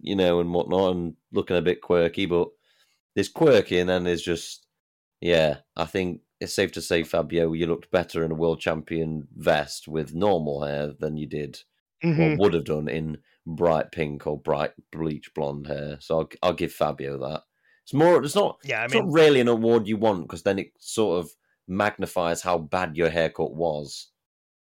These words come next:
Speaker 2: <laughs> Yeah. And I mean, like, I grew up, yeah, I'm, I'm thirty-two. I grew up with, you know, Eminem, and through the nineties with all the bleach blonde and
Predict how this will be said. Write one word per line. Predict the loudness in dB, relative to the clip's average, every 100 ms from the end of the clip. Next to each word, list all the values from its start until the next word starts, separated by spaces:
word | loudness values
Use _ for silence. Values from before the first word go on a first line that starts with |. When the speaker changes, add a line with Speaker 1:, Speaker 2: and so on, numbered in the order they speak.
| _ _ -6
Speaker 2:
<laughs> |
Yeah. | 2 4 4 2 0 -2 _ _ _ _ _ _ _ -2
And | 4
I |
mean, | 4 6
like, | 4 2 2
I | 2
grew | 2 4 6 8
up, | 6 4 _ -8
yeah, | 0 2
I'm, | 0 -2
I'm | -10 -2
thirty-two. | 2 2 2 -2 0
I | 0
grew | 2 6 6
up | 6
with, | 2 -4 -8
you | -4 0
know, | 0 -4 -12 _
Eminem, | 0 2 2 2 0 -4 -12 _ _ _ _ _
and | -2 -2 -2
through | 2 4 4
the | 2
nineties | 2 4 2 2 0 -2
with | -2 2
all | 2 2
the | 0
bleach | -4 0 0 0 -2
blonde | 2 4 2 0
and | -6 -8